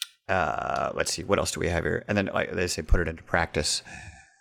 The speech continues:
<clears throat> But that's a, that's a little bit harder to do sometimes. But they do have a thing here, which you touched on a little bit about how you and I kind of, like, interplay. Get an outside perspective,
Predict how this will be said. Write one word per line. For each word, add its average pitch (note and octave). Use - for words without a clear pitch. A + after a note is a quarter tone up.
<clears throat> -
But B2+
that's F#2
a, F2
that's -
a F#2
little E2+
bit D#2+
harder D#2+
to -
do -
sometimes. D#2+
But A#2
they A2
do F3
have E3+
a G#2+
thing G2+
here, F2+
which F2
you -
touched -
on F#2+
a E2+
little F2+
bit F2
about E2+
how F2+
you F#2
and F2+
I F2
kind E2
of, E2
like, E2+
interplay. E2+
Get A2+
an C3
outside B2
perspective, F2+